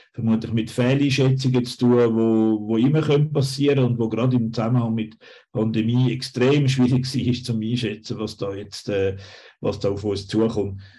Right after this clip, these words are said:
Ich denke, es muss beides laufen. Das eine tun, das andere nicht lassen. Wir müssen das Gesamtbild im Auge haben. Das ist die Aufgabe, die Swiss Eishockey zusammen mit der National League muss machen.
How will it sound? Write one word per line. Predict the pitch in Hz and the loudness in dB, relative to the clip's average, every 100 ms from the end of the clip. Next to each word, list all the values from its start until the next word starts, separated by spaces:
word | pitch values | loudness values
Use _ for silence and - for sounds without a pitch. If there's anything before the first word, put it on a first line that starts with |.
| _ | _
Ich | 147 - | -2 2
denke, | 139 147 - - - _ | 2 2 0 -6 -14 _
es | 135 135 | 0 4
muss | 139 131 | 2 2
beides | 98 92 98 - | 0 0 0 -2
laufen. | 90 92 - | -4 -6 -6
Das | 113 104 | -6 -4
eine | 98 110 110 | 0 0 -2
tun, | 107 107 | -2 -2
das | 107 107 | -2 -6
andere | 98 101 95 | -8 -8 -6
nicht | 95 - | -6 -4
lassen. | 92 95 - 98 | -4 -4 -8 -8
Wir | 104 | -6
müssen | 107 | -6
das | - | -8
Gesamtbild | - 117 139 147 131 131 131 | -2 0 2 2 2 2 2
im | 127 | 2
Auge | 120 123 123 | 0 0 0
haben. | 117 | -2
Das | 110 101 | -4 -10
ist | - | -8
die | - | -4
Aufgabe, | 117 - 110 104 104 101 101 | -4 -2 -4 -2 -4 -6 -8
die | - - _ | -14 -20 _
Swiss | - 113 110 | -2 -2 0
Eishockey | 104 120 127 113 107 | -2 -2 -2 -2 -2
zusammen | 110 104 110 110 | -4 -2 -4 -6
mit | 104 104 | -8 -8
der | |
National | 101 101 - 113 110 | -8 -8 -6 -4 -4
League | 107 | -4
muss | 110 107 | -6 -6
machen. | 104 - | -8 -8